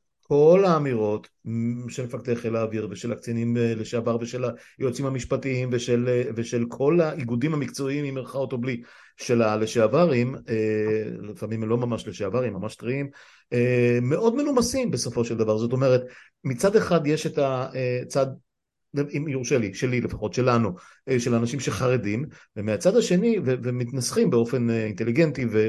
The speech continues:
ואומרים, "אנחנו לא נגד המדינה, אנחנו אפילו לא נגד הממשלה, אנחנו אפילו לא, לא, לא רוצים להפיל אף אחד,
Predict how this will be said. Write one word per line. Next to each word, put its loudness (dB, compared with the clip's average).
ואומרים, -2
"אנחנו -6
לא -2
נגד -4
המדינה, -6
אנחנו -8
אפילו -4
לא 0
נגד 0
הממשלה, 2
אנחנו 2
אפילו 4
לא, 0
לא, 0
לא 2
רוצים 2
להפיל 0
אף -4
אחד, -4